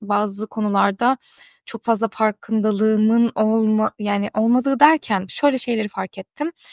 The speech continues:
İnanılmaz otantik, yani yine samimiyim. İçimden geleni hani asla bir şeyi kafamda değiştirerek paylaşmadım. Ama bazı konularda böyle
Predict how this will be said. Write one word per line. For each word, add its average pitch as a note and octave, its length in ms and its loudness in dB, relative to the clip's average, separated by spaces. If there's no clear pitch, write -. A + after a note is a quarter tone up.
İnanılmaz C#4+ 460 6
otantik, C4 840 -2
yani A#3+ 280 2
yine C#4+ 180 2
samimiyim. A#3+ 840 0
İçimden A3+ 440 0
geleni A3 220 2
hani A3 200 2
asla G3+ 440 2
bir G3+ 60 -6
şeyi G#3 220 -2
kafamda G3+ 380 -4
değiştirerek G3 500 -4
paylaşmadım. G3+ 640 -4
Ama B3 160 2
bazı C4+ 300 2
konularda A#3 540 0
böyle A#3+ 360 2